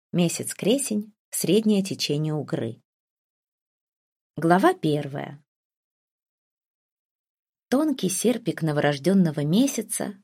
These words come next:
повис над Волчьим островом, знаменуя начало месяца Кресеня.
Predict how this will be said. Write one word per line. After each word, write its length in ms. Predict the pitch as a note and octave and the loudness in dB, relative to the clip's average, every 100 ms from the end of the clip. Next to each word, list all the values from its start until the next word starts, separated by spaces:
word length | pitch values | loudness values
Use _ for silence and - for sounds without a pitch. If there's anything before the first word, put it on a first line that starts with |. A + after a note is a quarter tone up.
| _ | _
повис 380 | - D#3+ C4 D#4+ | -2 2 2 0
над 200 | E3 D#3 | -2 -2
Волчьим 480 | D3+ G3 F#3+ E3 D#3 | 2 0 0 -2 0
островом, 680 | D3+ D3+ - - C#3 C#3 C#3+ | 0 -2 -4 -8 -4 -4 -6
знаменуя 580 | C#3+ D3+ D3+ D3+ D3 | -4 -2 0 0 -2
начало 480 | D3 D3 - A#3+ B3 F3 | -2 -2 -2 -2 0 0
месяца 480 | D#3+ F3+ C#3+ - | 0 -2 -4 -8
Кресеня. 760 | C#3 C#3 C#3+ D3 - C3+ - | -6 -2 -2 -4 -6 -6 -8